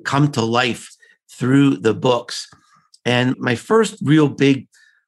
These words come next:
book was the first book on influence marketing. And that was in two thousand and twelve, before anybody was even using that word. But I,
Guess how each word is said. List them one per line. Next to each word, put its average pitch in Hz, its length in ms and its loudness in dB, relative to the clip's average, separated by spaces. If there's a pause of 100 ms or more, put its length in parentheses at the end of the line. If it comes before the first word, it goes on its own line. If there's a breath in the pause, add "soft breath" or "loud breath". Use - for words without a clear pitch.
(100)
book - 280 -2
was 120 180 -2
the 120 100 -4
first 190 440 -2
book 151 220 -2
on 139 140 -2
influence 131 640 -2
marketing. 147 580 -4
And 117 140 -2
that 151 160 -4
was 147 160 0
in 147 120 2
two 147 200 -2
thousand 120 420 -2
and 117 100 -2
twelve, 113 300 -2
before 117 340 -2
anybody 113 360 -2
was 104 280 -8 (440 loud breath)
even 117 260 2
using 139 440 2
that 104 240 -2
word. 113 220 0
But 135 140 -2
I, 127 180 -2